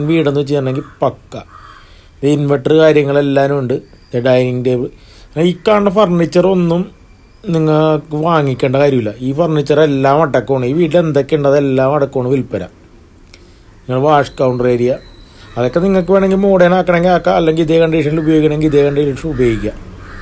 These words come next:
കണ്ടോ, എന്താ ഒരു neat and clean നോക്കിയേ. ഇപ്പോഴും നല്ല പുതുപുത്തം പോലെ ഇരിക്കണ വീട്. ഇതിൻ്റെ അകത്തെ സൗകര്യങ്ങളൊക്കെ നിങ്ങളൊന്ന് കണ്ടു നോക്കട്ടെ.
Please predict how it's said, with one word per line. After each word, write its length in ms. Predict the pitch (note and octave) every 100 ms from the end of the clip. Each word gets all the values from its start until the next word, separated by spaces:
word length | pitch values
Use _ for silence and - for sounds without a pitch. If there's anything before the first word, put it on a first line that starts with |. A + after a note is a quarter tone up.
| -
കണ്ടോ, 160 | C#3+ A#2+ B2
എന്താ 280 | C#3 D3 E3 F3
ഒരു 100 | E3+ F3
neat 320 | F#3 E3+ - D3
and 100 | C3+
clean 120 | C#3 C3 C#3
നോക്കിയേ. 200 | C3+ A#2+ - -
ഇപ്പോഴും 220 | - D#3 D#3+
നല്ല 120 | E3+ -
പുതുപുത്തം 640 | F#3+ D3 D#3+ D3+ D3+ D#3 D#3
പോലെ 140 | D#3 D3+
ഇരിക്കണ 220 | C#3+ C#3+ D3
വീട്. 180 | C#3 G#2 - - - - - - - - D3+
ഇതിൻ്റെ 200 | D3+ D#3+
അകത്തെ 160 | D#3+ F3 -
സൗകര്യങ്ങളൊക്കെ 800 | G#3 F#3+ D3+ C#3 C#3 C#3+ C#3+ C#3+ D#3
നിങ്ങളൊന്ന് 340 | D3+ C#3+ C#3+ E3
കണ്ടു 380 | D#3 C3 A#2 A#2
നോക്കട്ടെ. 300 | A#2+ A2+